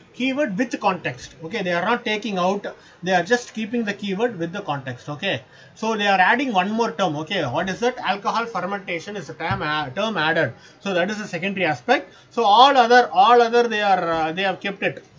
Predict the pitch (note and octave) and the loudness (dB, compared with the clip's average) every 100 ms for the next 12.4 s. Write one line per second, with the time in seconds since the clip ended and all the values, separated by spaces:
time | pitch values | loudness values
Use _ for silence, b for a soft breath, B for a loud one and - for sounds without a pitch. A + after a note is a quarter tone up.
0 | _ _ G#3 G3 G3 F#3 F#3 F3 F#3+ A3+ | _ _ -4 0 0 6 6 6 2 6
1 | B3 A#3 G3 F#3+ F#3+ F3+ D#3 E3+ F#3+ G3+ | 8 8 4 2 -2 -4 -4 -4 -2 -4
2 | F3+ E3+ G3+ G3 G3 E3+ D#3+ F3 E3+ D#3 | -4 -6 -4 -4 -4 -4 -4 -6 -8 -8
3 | F3+ - F#3 F3 G#3+ A#3 A#3 G3 D#3 D#3 | -8 -8 -6 -2 -2 -2 -4 -8 -8 -6
4 | C3 - b b b F3+ F3 G3+ A#3 B3 | -6 -8 b b b -8 -4 0 0 -2
5 | A3+ G3+ F#3 G3+ G3+ F#3+ C#3+ D3 G3 A#3+ | -8 -8 -10 -10 -6 -6 -4 -4 -4 -6
6 | B B B C#3 F3+ G3+ A#3+ A#3 D#4 A#3 | B B B -4 -4 -2 -4 -2 -4 -6
7 | G3 G3+ F#3+ F#3+ E3+ D3+ - D#3 D#3+ A3 | -6 -4 -6 -6 -8 -8 -6 -4 -2 -2
8 | B3+ - _ _ _ A3 G#3+ A3+ C#4+ - | -2 -10 _ _ _ -4 -4 -4 -6 -6
9 | A3+ F3+ G#3 G#3+ F#3+ A#3 C4+ C#4 A#3 A#3 | -4 -2 -2 -2 2 2 2 -2 -2 -2
10 | A#3 G3 F3+ G#3 A3 A3+ G#3 A3 A3 B3+ | -2 -4 -6 -6 -6 -6 -8 -8 -6 -6
11 | - A3+ A#3 B3 A#3 F#3 G#3 G#3+ A3+ A#3 | -8 -8 0 0 0 -4 -4 -6 -2 -2
12 | - G3+ E3 | 0 -2 -2